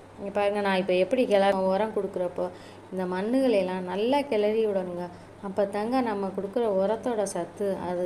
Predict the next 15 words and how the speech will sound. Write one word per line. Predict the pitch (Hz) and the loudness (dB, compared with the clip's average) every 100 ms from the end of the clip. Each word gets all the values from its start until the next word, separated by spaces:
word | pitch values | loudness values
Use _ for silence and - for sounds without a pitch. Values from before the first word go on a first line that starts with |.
| 180 | 0
வேர் | 185 226 247 | 0 2 2
வரைக்கும் | 220 202 208 240 196 | 2 2 0 -4 -2
போகும். | 190 180 180 170 | -2 -2 -6 -6
த-, | 185 175 | -6 -6
நம்ம | 180 175 185 | -6 -4 -4
தண்ணி | 202 247 | -2 -2
ஊத்தையில | 233 214 214 190 170 175 - - - - 190 | -2 -2 0 0 0 -2 -6 -16 -20 -12 -6
அது | 190 180 | -2 -2
வேர் | 175 208 233 | 0 2 4
வரைக்கும் | 226 202 202 233 202 | 4 2 0 -6 -4
போகுங்க. | 185 175 170 170 180 | -4 -4 -6 -10 -8
இங்க | 180 185 | -6 -4
பாருங்க, | 180 175 175 - - - - | -4 -4 -10 -16 -20 -20 -10
இதே | 190 202 214 | -2 0 2
போல | 214 | 2